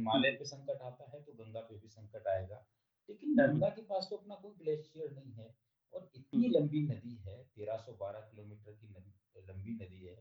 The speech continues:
Speaker 2: तो बिना ग्लेशियर के ये साल भर कैसे, क्योंकि जिनके, जिन नदियों के पास ग्लेशियर नहीं रहता, तब ये केवल बरसात में काम करती हैं। तो नर्मदा के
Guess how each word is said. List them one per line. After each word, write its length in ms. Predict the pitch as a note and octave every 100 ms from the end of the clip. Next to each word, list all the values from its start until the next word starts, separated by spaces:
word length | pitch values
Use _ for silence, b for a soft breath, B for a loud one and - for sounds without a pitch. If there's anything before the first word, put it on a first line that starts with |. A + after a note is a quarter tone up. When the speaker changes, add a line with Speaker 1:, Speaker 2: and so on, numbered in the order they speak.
| _ _ _ _
Speaker 2:
तो 60 | D3+
बिना 260 | A2 A2 C#3+
ग्लेशियर 400 | C#3 D3+ - F3 E3+
के 140 | F#3 E3+ F3+
ये 160 | F3
साल 280 | - C#3 C3+
भर 120 | D3+ -
कैसे, 240 | D3 C3 B2
क्योंकि 340 | B2 - D3 B2+
जिनके, 340 | B2 - C#3 -
जिन 200 | C3+ C3
नदियों 180 | B2+ D3
के 60 |
पास 220 | C#3 C3+ A2+
ग्लेशियर 400 | A2+ G#2+ C3+ C#3
नहीं 180 | A#2+ A#2
रहता, 280 | G#2 _ _ _ _ _ -
तब 100 | G#3+
ये 80 | G#3+
केवल 220 | G#3+ F3
बरसात 420 | - - C#3 C3+
में 120 | D3+ B2+
काम 240 | G#2 G2+ F#2+
करती 360 | F2 _ F#2
हैं। 160 | F2+ F2+ _ _ _ _ F3
तो 60 |
नर्मदा 400 | A#2 G#2 A#2+ C#3+
के 120 | -